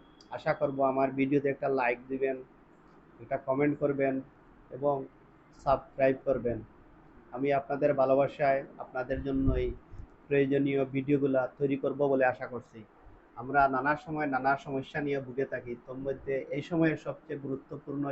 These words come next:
যে সমস্যা সেটা হচ্ছে ভাইরাল ফিভার বা এ সময়ের সর্দি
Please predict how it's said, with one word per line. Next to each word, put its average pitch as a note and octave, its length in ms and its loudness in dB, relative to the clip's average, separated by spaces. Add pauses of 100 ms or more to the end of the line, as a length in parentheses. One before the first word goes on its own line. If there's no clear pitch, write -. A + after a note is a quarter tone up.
যে C3 80 -6
সমস্যা B2+ 460 -10
সেটা C3 240 -8
হচ্ছে C3+ 320 -8 (680)
ভাইরাল D3 480 6
ফিভার C#3+ 300 2 (920)
বা B2 140 4 (200)
এ - 40 -4
সময়ের D3+ 420 2
সর্দি C#3 300 -2